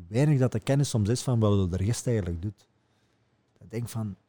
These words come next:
of dan ze bepaalde problemen, en denk van, maar ja, dat is toch, dat ze in verkeerde richtingen zitten denken, maar, maar ja, kijk eens naar uw gist, wat, wat doet hij eigenlijk en, en hoe, hoe staat hij ervoor? Ik heb dat, dat, ik heb het ook allemaal moeten leren, hè. Ik heb ook, ai, maar het is,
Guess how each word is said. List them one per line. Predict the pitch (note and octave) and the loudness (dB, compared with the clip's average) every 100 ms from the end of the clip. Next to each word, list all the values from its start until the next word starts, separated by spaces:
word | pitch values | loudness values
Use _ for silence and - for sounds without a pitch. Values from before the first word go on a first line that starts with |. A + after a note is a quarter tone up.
| _ _ | _ _
of | G2 | -8
dan | G2 G#2+ | 0 2
ze | G2+ | 2
bepaalde | G#2 - A#2 C#3 | 0 0 0 0
problemen, | - G#2+ F#2+ C3 C#3 | 2 0 2 0 0
en | A#2+ | 0
denk | A2+ | -2
van, | - G#2 | -4 -6
maar | A2 | -6
ja, | A#2 - | -8 -12
dat | - _ - | -16 _ -20
is | G2+ | -8
toch, | A2+ - - - - _ _ _ _ _ - | -8 -8 -12 -16 -20 _ _ _ _ _ -6
dat | A2 | 0
ze | A2+ A#2 | 2 2
in | G#2 | 0
verkeerde | G#2+ - D3+ B2 | -2 2 6 6
richtingen | A2+ C3+ D#3+ D3+ C#3+ | 4 2 0 2 2
zitten | C#3 C3 | 0 -2
denken, | C#3 D3+ | -2 -2
maar, | A2+ | -2
maar | G#2+ A2 | -2 -2
ja, | A2 G2+ | -4 -6
kijk | B2 - | -6 -6
eens | A2+ | -6
naar | - A2 | -2 0
uw | G2+ F#2+ | 2 0
gist, | F2+ C#3 - | -2 -4 -4
wat, | C3 A2 | -2 -2
wat | G2+ - | -2 -4
doet | D#3 - | -6 -2
hij | A#2+ | -2
eigenlijk | A2 G#2 G2+ | -2 -4 -4
en, | G#2+ G#2 F2 | -2 -2 -4
en | F#2+ | -4
hoe, | A2 B2+ B2 | -2 0 -2
hoe | - G#2 | -2 -4
staat | - B2+ D3 | -4 -2 -2
hij | D3+ | -2
ervoor? | B2 G2+ | -2 -2
Ik | G2+ | -2
heb | - G#2 | -2 0
dat, | G2 | 0
dat, | G#2+ - - _ _ _ _ _ _ | -2 -8 -20 _ _ _ _ _ _
ik | A#2 | -8
heb | |
het | A#2+ | -4
ook | D3+ | 4
allemaal | F#3+ E3 | 8 10
moeten | B2+ A#2 | 8 8
leren, | G#2 A2+ G2+ | 8 8 6
hè. | C3+ F3+ | 2 2
Ik | A#2 | 0
heb | A2+ G2+ | 0 -4
ook, | G#2 F#2+ F#2 | -4 -6 -6
ai, | G#2 A#2+ G2 | -4 -2 -2
maar | G2+ | -4
het | - | -4
is, | G2+ - | -4 -6